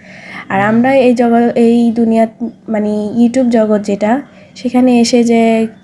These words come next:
কারোটা কারো নিয়ে যাব, এরকম কিছু না। আপনি আমাকে সাপোর্ট করলে যে আপনার সাপোর্ট কমে যাবে বা আপ-,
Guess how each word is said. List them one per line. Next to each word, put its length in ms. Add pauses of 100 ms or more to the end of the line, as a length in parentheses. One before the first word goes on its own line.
(120)
কারোটা 360
কারো 260
নিয়ে 280
যাব, 300 (100)
এরকম 400
কিছু 320
না। 180 (600)
আপনি 220
আমাকে 320
সাপোর্ট 360
করলে 240
যে 80
আপনার 280
সাপোর্ট 380
কমে 240
যাবে 320
বা 480
আপ-, 320